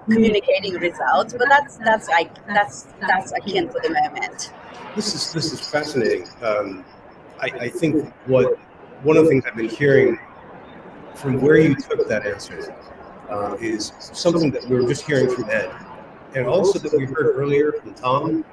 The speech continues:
Speaker 2: and that we also heard from Joe and from Lisa, how much of this question of technology, it, it's easy to say it's a human question, but I think operationally so much of this is about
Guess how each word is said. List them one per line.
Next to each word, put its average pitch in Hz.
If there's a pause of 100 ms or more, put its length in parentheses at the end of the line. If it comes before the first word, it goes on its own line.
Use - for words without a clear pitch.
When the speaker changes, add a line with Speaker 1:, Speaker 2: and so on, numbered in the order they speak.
(120)
Speaker 2:
and 120
that 117
we 110
also 139
heard 143
from 117
Joe 131
and 127
from - (100)
Lisa, 131 (340)
how 160
much -
of -
this -
question -
of -
technology, 131 (880)
it, -
it's 175
easy 226
to 147
say 143
it's 131
a 123
human 202
question, 104
but 113
I -
think 165
operationally 143
so 131
much 120
of -
this 107
is 101
about 113